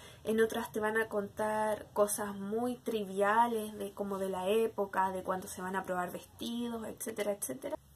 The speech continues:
Pero no era lo que yo esperaba y era más simple de lo que yo me imaginé,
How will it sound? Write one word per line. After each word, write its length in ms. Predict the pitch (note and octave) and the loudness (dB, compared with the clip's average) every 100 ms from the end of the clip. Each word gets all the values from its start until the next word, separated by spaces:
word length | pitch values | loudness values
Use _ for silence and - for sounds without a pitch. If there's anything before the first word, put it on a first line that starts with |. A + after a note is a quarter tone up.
| - - | -20 -10
Pero 240 | - A3+ A#3 | -2 0 2
no 120 | A#3+ | 4
era 200 | D4 D#4+ | 4 6
lo 120 | D4+ | 4
que 140 | C#4 A3 | 2 -2
yo 100 | A3+ | -2
esperaba 760 | - A3 G3 F#3+ A3 D4 E4 - - - - - | -2 -2 2 4 4 4 0 -8 -20 -20 -20 -10
y 880 | - G#3+ G#3 G#3 G#3 G3+ G3+ G3+ G#3 - - | -6 -2 -2 0 0 0 -2 -2 -6 -12 -4
era 380 | A#3 C4 C4 B3 - - - - | 0 0 0 -6 -16 -20 -20 -10
más 340 | A3 A#3 B3+ | -2 0 0
simple 580 | - - D4+ D4+ C4+ G#3+ | 2 2 2 0 0 0
de 120 | G#3 | 2
lo 180 | G#3 G3+ | 2 0
que 140 | G3+ G3 | -2 -4
yo 140 | A3 | -2
me 80 | A#3 | -2
imaginé, 640 | A#3 A3+ A3 G3+ A3 C4 | -2 -4 -4 -4 -2 -4